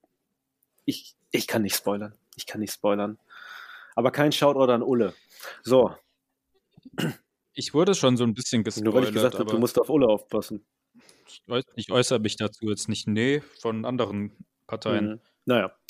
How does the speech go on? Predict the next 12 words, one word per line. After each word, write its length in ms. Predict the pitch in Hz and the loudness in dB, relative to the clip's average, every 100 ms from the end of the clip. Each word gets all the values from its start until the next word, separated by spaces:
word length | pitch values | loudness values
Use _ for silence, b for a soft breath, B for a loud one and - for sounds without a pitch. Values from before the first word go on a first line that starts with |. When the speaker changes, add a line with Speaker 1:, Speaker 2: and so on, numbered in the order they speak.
| - | -2
Speaker 1:
okay, 280 | 151 - 98 | 0 2 4
aber 180 | 135 139 | 4 4
guck's 200 | 160 - | -2 -4
dir 140 | 147 | 0
an 80 | 147 | 2
und 120 | 135 | 2
dann 200 | 131 - | 0 -2
sag 180 | - 127 | -4 -2
mir 120 | 123 | -2
sofort 360 | 120 - 120 - | -4 0 0 0
Bescheid. 460 | - - 95 - - B B B B B B B B B B B B B B B - - | -6 -2 -4 -4 -18 B B B B B B B B B B B B B B B -4 0
Rückwurf, 540 | 175 - 196 180 - | 0 2 4 4 0